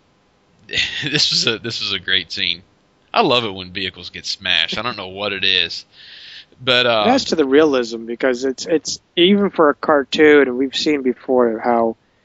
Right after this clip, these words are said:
Speaker 2: some vehicles, they're just invulnerable. It doesn't matter what you do with them, the vehicle doesn't get damaged. But a lot of times in Mask, we're really starting to appreciate and see they actually smash these vehicles up.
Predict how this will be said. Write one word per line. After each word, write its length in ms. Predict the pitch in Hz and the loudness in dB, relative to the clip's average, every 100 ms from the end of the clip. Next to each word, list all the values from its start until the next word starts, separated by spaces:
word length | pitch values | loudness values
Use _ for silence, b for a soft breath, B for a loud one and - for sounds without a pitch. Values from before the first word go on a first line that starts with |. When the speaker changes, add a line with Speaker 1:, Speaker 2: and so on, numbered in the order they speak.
| _ _ _ | _ _ _
Speaker 2:
some 240 | - 160 143 | 0 0 4
vehicles, 480 | 147 139 135 123 - | 4 4 2 -2 -6
they're 360 | 151 151 147 131 | -10 -8 -6 -4
just 280 | 139 - - _ | -4 -4 -12 _
invulnerable. 640 | 151 135 143 147 139 117 | -4 0 4 4 4 -2
It 60 | 113 | -2
doesn't 200 | 156 147 | 0 2
matter 160 | 143 131 | 2 2
what 140 | 143 | 0
you 60 | 143 | 2
do 120 | 156 | 4
with 120 | 143 | 6
them, 180 | 131 117 | 2 -4
the 100 | 117 | 0
vehicle 280 | 147 143 131 | 2 2 0
doesn't 300 | 131 131 - _ | -4 -4 -12 _
get 180 | - 135 | -6 -4
damaged. 460 | 135 139 135 117 - | 0 0 0 -6 -10
But 140 | 131 120 _ _ _ _ | -12 -12 _ _ _ _
a 100 | 156 | -10
lot 280 | 131 139 170 | -6 0 0
of 60 | 165 | 0
times 320 | 160 147 127 | -2 -2 -4
in 120 | 127 | -6
Mask, 320 | 131 135 131 - | -4 -4 -4 -6
we're 80 | 117 | -6
really 340 | 113 139 135 | -2 0 -2
starting 320 | 127 139 127 | -2 -6 -4
to 60 | 123 | -6
appreciate 560 | 113 - 139 - 131 123 | -6 -4 -4 0 0 -2
and 100 | 113 | -6
see 420 | - 143 131 117 _ _ _ | -2 0 0 -2 _ _ _
they 100 | - | 0
actually 200 | 180 185 | 2 0
smash 300 | 170 156 190 | -2 2 0
these 140 | 190 160 | 0 2
vehicles 340 | 175 165 165 | 4 4 4
up. 160 | 185 | 2